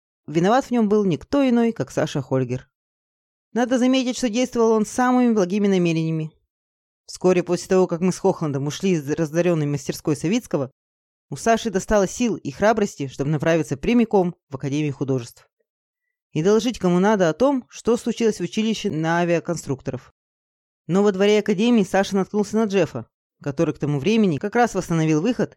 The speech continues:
из Харазона. По словам Саши, рассказавшего мне потом эту историю, Джефф в невменяемом состоянии кинулся на него,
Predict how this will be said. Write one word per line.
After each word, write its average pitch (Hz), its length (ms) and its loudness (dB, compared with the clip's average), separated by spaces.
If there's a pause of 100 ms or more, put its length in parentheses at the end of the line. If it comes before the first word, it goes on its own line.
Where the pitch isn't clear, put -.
из - 140 -8
Харазона. 147 580 -2 (1040)
По 139 60 -10
словам 160 340 0
Саши, 196 460 -2 (520)
рассказавшего 160 580 -2
мне 156 140 0
потом 160 280 -2
эту 147 180 -2
историю, 127 500 -2 (380)
Джефф 165 380 0
в 139 160 -10
невменяемом 190 720 2
состоянии 190 600 0
кинулся 202 420 0
на 151 60 0
него, 135 300 -2